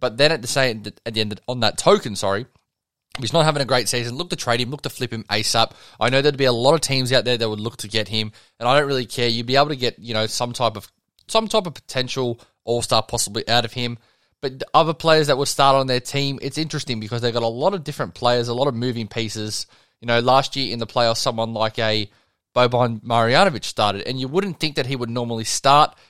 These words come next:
but he just did that good of a job for him last season that he started. I'm not too, I'm not too sure really on who else they would start. Obviously, it'd be a Kristaps, Luka, and a Tim Hardaway Junior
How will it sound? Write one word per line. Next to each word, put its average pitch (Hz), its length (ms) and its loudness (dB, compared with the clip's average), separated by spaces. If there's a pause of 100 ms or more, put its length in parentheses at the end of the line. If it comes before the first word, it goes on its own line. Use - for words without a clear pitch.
(140)
but 120 240 -4 (140)
he 151 140 -4
just 151 200 -2
did 131 160 -2
that 131 160 2
good 139 140 -4
of 113 60 -8
a 113 40 -4
job 127 240 0
for 135 140 -2
him 123 80 -2
last 123 240 0
season 117 240 -4
that 110 80 -4
he 107 100 -10
started. 127 500 0 (480)
I'm 202 140 2
not 233 140 4
too, 175 400 0
I'm 185 120 0
not 214 120 0
too 147 100 -6
sure 151 260 2
really 143 220 0
on 127 100 2
who 131 160 -2
else 123 140 0
they 127 120 0
would 110 120 -4
start. 139 420 4 (220)
Obviously, 143 300 -2
it'd 139 100 0
be 123 140 0
a 117 40 0
Kristaps, 120 600 0
Luka, 120 520 0
and 110 140 -2
a 107 80 -2
Tim 113 360 -6
Hardaway 107 360 -2
Junior 113 480 -2